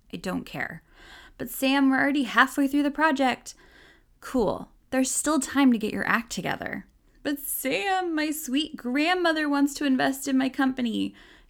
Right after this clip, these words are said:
Congrats. Grandma needs to sign a fucking contract.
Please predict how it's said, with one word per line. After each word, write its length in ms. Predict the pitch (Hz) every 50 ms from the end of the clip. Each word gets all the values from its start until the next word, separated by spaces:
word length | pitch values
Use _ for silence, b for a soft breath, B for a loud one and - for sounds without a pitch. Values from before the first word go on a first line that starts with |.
| B -
Congrats. 720 | - 294 277 269 262 247 240 240 240 240 - - - - - - - _
Grandma 480 | - 233 233 233 240 277 277 269 269 269
needs 260 | 262 247 226 - -
to 60 | -
sign 260 | 180 - - 185 175 175
a 40 |
fucking 400 | 170 - - 160 - - 156 151
contract. 840 | 147 - 180 165 170 170 - - 156 - 92 - - - - -